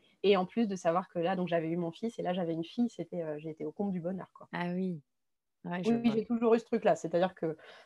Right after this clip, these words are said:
Speaker 1: même si les grossesses étaient, euh, galères, j'ai eu des complications, et cetera, le fait que mes enfants, euh, enfin, de porter mes enfants, d'avoir des enfants en bonne santé,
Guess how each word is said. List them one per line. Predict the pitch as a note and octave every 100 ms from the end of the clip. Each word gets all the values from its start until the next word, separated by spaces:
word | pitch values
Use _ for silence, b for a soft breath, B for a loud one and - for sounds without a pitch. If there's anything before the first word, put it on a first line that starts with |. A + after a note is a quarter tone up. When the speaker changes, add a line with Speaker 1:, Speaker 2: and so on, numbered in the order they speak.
| -
Speaker 1:
même | F#3+ G#3
si | - G3+
les | G3+
grossesses | F#3 F#3 G3+ G3+
étaient, | F#3 F3 F#3+ F#3 E3+
euh, | D#3 D#3
galères, | F3 F#3 F#3 F#3+
j'ai | F3
eu | E3+
des | F3
complications, | E3+ - F3 E3+ E3+
et | F3+
cetera, | E3+ D#3+ F3 E3+ G3+ A#3 b b b -
le | F3+
fait | G3+ G3
que | G3
mes | F3+ F#3 F#3+
enfants, | G3 - G3+ G3+ G3
euh, | F3 E3+
enfin, | D#3 E3
de | E3
porter | E3 G#3+ G#3+ A3+
mes | G#3 G3+ F#3+
enfants, | F#3+ - G3+
d'avoir | F#3+ E3 F#3+ B3
des | A3 G3+
enfants | G3+ F#3+ - G#3+ F3+ E3
en | D#3
bonne | D#3+ F3+ G#3 G#3+
santé, | - G#3+ - G#3+ G#3+ G#3